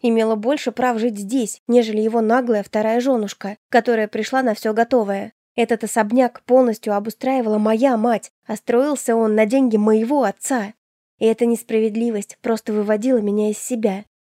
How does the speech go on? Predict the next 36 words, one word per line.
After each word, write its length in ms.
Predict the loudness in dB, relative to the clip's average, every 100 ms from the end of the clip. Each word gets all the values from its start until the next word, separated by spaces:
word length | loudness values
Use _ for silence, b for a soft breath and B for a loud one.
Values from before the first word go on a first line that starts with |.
| _
Я 260 | 0 2 2
и 40 |
моя 260 | 2 0 0
дочка 400 | -2 -4 -4 -4
могли 280 | -2 0
бы 120 | 0 -2
спокойно 520 | -6 -6 0 2 2
и 60 |
после 380 | 0 -2 -2 0
жить 240 | 0 0 -4
тут, 300 | -6 -6 -6 _ _
если 220 | -4 -2
бы 100 | -2
не 140 | -2
черная 400 | 0 -2 0 -2
злоба 360 | -2 -2 0 -2
этой 160 | -2 0
Мегеры. 560 | 0 2 0 0 -6 _ _ _ _ _
Может 320 | -4 -2 -4
быть, 260 | -4 -6 -2
мне 160 | 0 0
поговорить 480 | 0 0 0 -2
с 60 | -6
Еленой? 560 | -4 0 0 0 -4 -12 _
Всю 200 | -10 2
эту 220 | 2 4
неделю 480 | 2 0 0 -2 0
она 160 | 0 0
была 240 | 0 0
моей 280 | 0 0 0
подругой, 600 | -2 -2 -2 -2 -2 -6
с 100 | -12
теплом 400 | -6 -4 -2 0
говорила 480 | 0 0 -2 -2 -2
со 180 | -2 -4
мной. 360 | -2 -2 -4